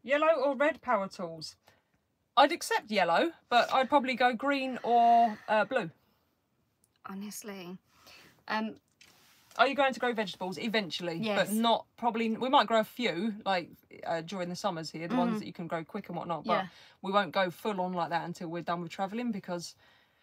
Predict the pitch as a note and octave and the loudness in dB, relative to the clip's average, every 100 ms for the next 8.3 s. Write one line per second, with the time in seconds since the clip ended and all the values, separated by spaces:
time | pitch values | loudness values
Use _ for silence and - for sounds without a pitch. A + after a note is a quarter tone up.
0 | _ _ _ - G3+ G#3 - G3 F#3+ F#3 | _ _ _ -6 -2 -2 0 0 0 -4
1 | F#3+ F#3 F3 - A#3 G#3 F#3+ - F3 - | -6 -4 -4 -2 -2 -2 -4 -2 -2 -2
2 | F#3+ F3+ E3+ E3+ - E3 - E3+ G3 G3 | -4 -6 -8 -8 -8 -8 -10 -10 -6 -4
3 | F#3+ - - G3 F#3 E3+ - - D#3+ - | -6 -4 -2 0 0 -4 -6 -8 -10 -8
4 | F#3+ F3 - - F3+ E3+ E3+ G3 F#3 G3+ | -6 -6 -8 -4 -2 -4 -6 -8 -6 -4
5 | G#3 A#3 A3 F#3+ F3+ F3+ - G#3 F#3 - | -4 -2 0 0 -2 -6 0 0 0 -6
6 | G3 - E3+ F3 E3 F3+ E3+ F3 E3+ F#3 | -8 -8 -8 -8 -6 -8 -8 -8 -8 -8
7 | F3 F#3 E3 D#3+ - D#3+ - D#3 E3 D#3+ | -8 -8 -8 -8 -8 -8 -10 -14 -12 -8
8 | G3+ G3+ - | -4 -4 -6